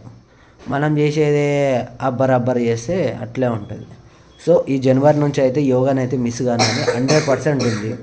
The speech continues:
So మధ్యలో మధ్యలో ఎక్కడైనా పోతే ఆడబి యోగా చేస్తా, అందరినీ చెప్పిస్తా.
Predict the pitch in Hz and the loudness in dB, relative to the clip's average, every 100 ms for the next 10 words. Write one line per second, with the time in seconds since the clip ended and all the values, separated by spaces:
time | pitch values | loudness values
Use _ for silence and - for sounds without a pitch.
0 | - - - - - - - 143 156 139 | -16 -20 -20 -20 -20 -20 -8 -2 0 0
1 | 127 120 131 131 135 135 131 123 131 127 | 0 0 0 2 0 0 0 2 0 0
2 | 120 123 127 123 123 151 175 156 143 135 | 0 0 2 2 2 2 2 4 4 2
3 | 117 113 107 117 147 190 196 175 160 139 | 0 -2 -4 -2 4 6 6 4 2 0
4 | - | -4